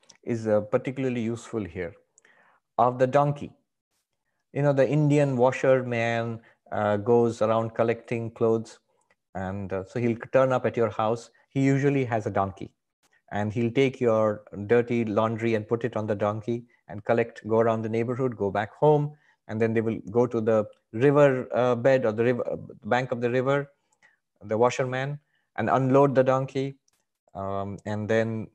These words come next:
w-, wash clothes, dry the clothes. It's a day-long process.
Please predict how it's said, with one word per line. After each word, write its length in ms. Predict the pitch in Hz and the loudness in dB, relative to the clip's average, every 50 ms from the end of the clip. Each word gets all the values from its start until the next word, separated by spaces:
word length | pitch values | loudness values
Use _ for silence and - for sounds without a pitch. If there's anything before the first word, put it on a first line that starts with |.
| _ - | _ -16
w-, 180 | 101 101 104 - _ _ - | -14 -14 -14 -16 _ _ -14
wash 440 | 92 101 117 131 131 123 - - - - - | -6 -2 2 2 2 2 0 -4 -10 -10 -2
clothes, 720 | - 127 120 120 120 120 120 123 120 123 120 - - _ _ _ _ - 101 | 2 4 4 4 4 2 0 -2 -4 -6 -10 -16 -20 _ _ _ _ -14 -8
dry 260 | 95 113 120 120 127 | -2 0 2 2 2
the 120 | 127 127 120 | 2 0 0
clothes. 340 | - - 120 120 120 120 131 | 0 0 0 0 0 -2 -4
It's 140 | 131 - | -6 -4
a 40 | 135 | -2
day-long 500 | 120 123 131 131 131 131 127 131 131 120 | 2 4 4 6 6 6 4 4 2 0
process. 500 | - 110 98 - - 98 - - - - | 0 -2 -2 -2 -4 -12 -14 -14 -20 -20